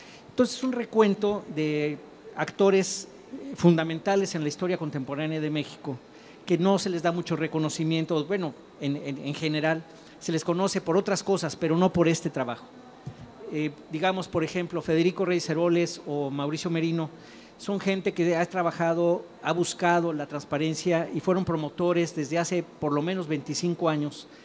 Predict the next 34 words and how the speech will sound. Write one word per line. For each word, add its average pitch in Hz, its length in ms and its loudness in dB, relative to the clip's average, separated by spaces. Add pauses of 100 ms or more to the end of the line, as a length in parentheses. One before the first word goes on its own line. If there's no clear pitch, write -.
(300)
de 147 140 -4
que 165 120 -6
hubiera 214 280 2
una 196 160 -2
ley 165 220 0
de 156 100 -4
transparencia, 131 580 -8
de 143 100 -4
que 160 120 -4
la, 156 240 -2 (140)
la 143 160 -4
información 151 600 -2
fuera 185 220 2
abierta. 160 500 0 (680)
La 147 140 -2
creación 208 380 2
del 196 140 2
inaí, 165 360 0
por 147 180 -8
ejemplo, 147 380 -4
actual, 170 500 2 (540)
eh, 139 400 0
pues 147 140 -6
tiene 180 240 2
ya 175 100 0
muchísimos 160 580 -2
años, 143 460 -2 (380)
y 170 80 2
los 165 200 4
precursores, 196 1080 4
quienes 165 280 0
empujaron, 180 680 0
fueron 202 300 0
ellos. 151 400 -4